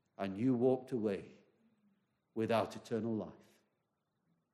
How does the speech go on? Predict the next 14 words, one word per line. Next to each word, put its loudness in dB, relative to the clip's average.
And -2
I 4
plead 2
with 2
you, 2
will 4
you 2
not 0
hear 4
these -2
vital -6
truths -6
this -6
morning? -6